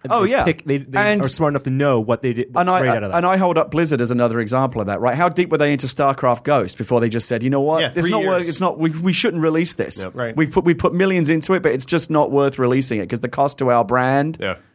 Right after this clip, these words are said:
Speaker 1: you know, we're known as a company that only does excellent stuff. It's just
Speaker 3: Yep.
Speaker 1: not worth it."
Speaker 3: No, you're absolutely right.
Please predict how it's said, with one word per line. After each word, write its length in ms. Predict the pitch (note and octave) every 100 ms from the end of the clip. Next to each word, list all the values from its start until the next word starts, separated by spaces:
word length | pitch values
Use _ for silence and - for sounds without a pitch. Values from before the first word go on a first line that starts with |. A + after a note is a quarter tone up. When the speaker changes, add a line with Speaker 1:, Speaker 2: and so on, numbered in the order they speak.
| -
Speaker 1:
you 80 |
know, 100 | B2
we're 140 | B2 C#3
known 240 | C#3+ D3+
as 80 | C#3
a 60 | B2+
company 360 | C#3+ B2+ C3+
that 140 | A#2+ B2+
only 260 | C3+ C3+
does 180 | B2+ B2
excellent 440 | G#2 - C3+ B2
stuff. 200 | B2+ C#3+
It's 120 | D#3+ -
just 180 | G#3
Speaker 3:
Yep. 100 | -
Speaker 1:
not 220 | D3+ D#3+ C#3
worth 320 | D#3 E3+ E3
it." 160 | - - _
Speaker 3:
No, 120 | C3
you're 140 | C#3 C3+
absolutely 280 | C3 C3+ B2
right. 200 | A#2+